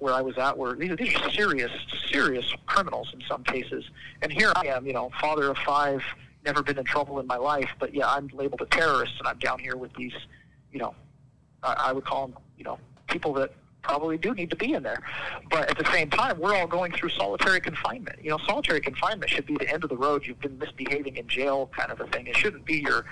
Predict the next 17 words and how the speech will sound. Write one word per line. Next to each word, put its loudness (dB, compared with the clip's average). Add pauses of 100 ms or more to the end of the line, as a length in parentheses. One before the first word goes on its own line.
(180)
"Hey, 4
welcome 0
to -2
jail. 2 (220)
By 4
the 2
way, 2 (380)
shut 4
the -6
door 2
for 0
seventy-two 0
hours 4
and -8
close 0
your 0
food -2